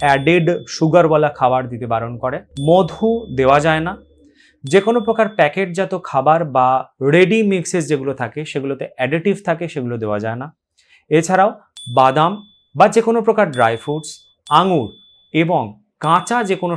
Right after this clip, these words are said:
শাকসবজি, সেটা গাজর হতে পারে বা কাঁচা শাকসবজি হতে পারে, সেগুলো দেবেন না। এগুলো চোকিং হ্যাজার্ড হতে পারে বা গলায় আটকে যেতে পারে। এবারে ন মাস বয়সে এসে বাচ্চাকে খাবার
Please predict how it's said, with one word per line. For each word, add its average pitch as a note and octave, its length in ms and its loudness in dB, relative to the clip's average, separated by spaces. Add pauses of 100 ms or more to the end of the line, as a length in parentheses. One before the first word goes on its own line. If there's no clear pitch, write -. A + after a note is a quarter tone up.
শাকসবজি, B2 560 -4
সেটা B2+ 140 -8 (120)
গাজর C3 320 0
হতে E3 240 -4
পারে F#3 120 -2 (120)
বা D3 100 2 (320)
কাঁচা B2+ 280 -6
শাকসবজি A2 500 -6
হতে G#2+ 200 -10
পারে, C3 140 -6 (160)
সেগুলো D3+ 240 2 (100)
দেবেন B2+ 240 -4
না। F#3+ 60 0 (160)
এগুলো D3+ 180 -4 (180)
চোকিং G#3+ 300 4 (100)
হ্যাজার্ড C3 320 -2
হতে A2 200 -6
পারে B2+ 140 -4 (120)
বা A#2 80 0 (200)
গলায় A#2 340 -4 (180)
আটকে - 320 -8
যেতে F#2+ 220 -12
পারে। E2 140 -16 (220)
এবারে C4 220 0 (120)
ন - 20 2 (180)
মাস B3+ 200 2 (320)
বয়সে G3+ 360 2 (100)
এসে C3+ 180 -2 (140)
বাচ্চাকে D3 340 -2 (140)
খাবার C3+ 260 0